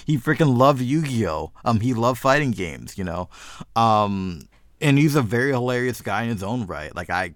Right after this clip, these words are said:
could compare him to Buster in, <laughs> if we're simple, if we're simplifying people's, like,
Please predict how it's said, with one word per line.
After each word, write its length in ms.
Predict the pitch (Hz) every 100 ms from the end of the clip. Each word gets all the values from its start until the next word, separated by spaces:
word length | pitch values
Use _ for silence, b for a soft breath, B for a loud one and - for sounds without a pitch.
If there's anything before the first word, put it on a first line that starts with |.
| -
could 220 | - 107
compare 300 | - 87 85
him 100 | 85
to 60 | 82
Buster 600 | 78 64 - 85 76 -
in, 360 | 90 85 82 - _
<laughs> 60 |
if 240 | 127 120 127
we're 160 | 120 -
simple, 420 | - 139 117 120 B B
if 160 | B 190
we're 100 | 208
simplifying 540 | 214 170 165 139 117
people's, 260 | - 113 110
like, 320 | 101 95 -